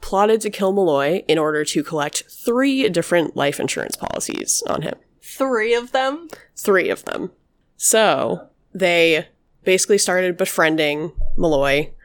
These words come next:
Speaker 1: They were giving him free drinks. They started treating him way better than usual. They started, like, pretending like they were, you know, like, "I, we're here for you. We're your best friend." Um, and, like, keep in mind, this guy's completely alone.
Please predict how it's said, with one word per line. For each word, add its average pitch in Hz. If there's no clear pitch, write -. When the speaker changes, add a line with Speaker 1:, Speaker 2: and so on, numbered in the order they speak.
Speaker 1:
They 165
were 151
giving 143
him 147
free 143
drinks. -
They 151
started 151
treating 190
him 190
way 147
better 131
than -
usual. 220
They 196
started, 143
like, 139
pretending 165
like 151
they 147
were, 123
you 147
know, -
like, 139
"I, 165
we're -
here -
for -
you. 240
We're 175
your 135
best -
friend." 214
Um, 143
and, 160
like, 160
keep -
in 190
mind, 147
this 151
guy's 180
completely -
alone. 98